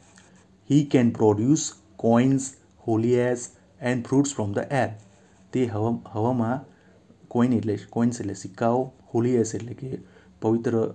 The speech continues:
રાખ and fruits એટલે કે ફળો હવામાંથી ઉત્પન્ન કરે છે. Courtier one says, પહેલા નંબરનો દરબારી કહે છે, "And there is a long queue of people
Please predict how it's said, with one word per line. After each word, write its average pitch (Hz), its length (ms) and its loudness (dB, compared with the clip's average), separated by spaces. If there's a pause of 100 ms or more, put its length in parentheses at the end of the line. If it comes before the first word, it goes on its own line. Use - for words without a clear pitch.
રાખ 117 280 -2 (420)
and 117 140 -6
fruits 127 380 -2 (340)
એટલે 104 160 -8
કે 143 180 -4 (280)
ફળો 135 280 8
હવામાંથી 123 520 -2
ઉત્પન્ન 131 320 -2
કરે 104 220 -2
છે. - 320 -16 (800)
Courtier 110 280 2
one 110 200 0
says, 123 260 -2 (480)
પહેલા 104 200 -6
નંબરનો 107 300 -4
દરબારી 107 340 -2
કહે 113 120 -2
છે, 135 120 -10 (600)
"And 156 140 0
there 117 200 2
is 143 200 2
a 139 40 4
long 123 380 4
queue 143 340 2
of 107 480 -4
people 135 460 2